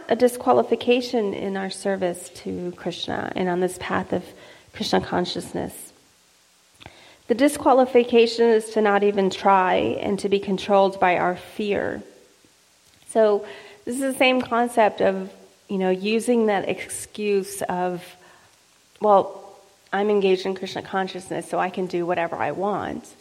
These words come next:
right? Um, that's an offense to, um, commit sins on the strength of chanting the holy name. It's that same type of concept here where,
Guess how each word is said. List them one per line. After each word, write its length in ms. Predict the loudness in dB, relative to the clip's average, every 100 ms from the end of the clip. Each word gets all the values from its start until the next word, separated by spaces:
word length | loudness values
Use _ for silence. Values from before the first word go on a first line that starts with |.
| -20 -20 _ _ _ -16
right? 300 | -14 -12 -14 -12
Um, 260 | -12 -10 -12
that's 220 | -10 -2
an 80 | -2
offense 500 | 0 -2 -2 -4 -8 -10
to, 480 | -2 -2 -2 -4 -6 -10 -20 -12
um, 420 | -8 -8 -8 -10 -12
commit 320 | -6 -4 -4
sins 380 | -2 0 0 0
on 140 | 0 -2
the 120 | -4
strength 500 | -8 -2 0 0 -4
of 80 | -8
chanting 460 | -6 -6 -4 -4
the 80 | -2
holy 280 | -2 -2 -2
name. 420 | -4 -4 -6 -8 -12 -20 -20 -20 -20
It's 140 | -4 2
that 240 | 4 4
same 220 | 2 2
type 300 | 0 -2 -2
of 180 | -14 -10
concept 540 | -2 -2 0 -4 -6
here 220 | -2 0 2
where, 360 | 2 0 -2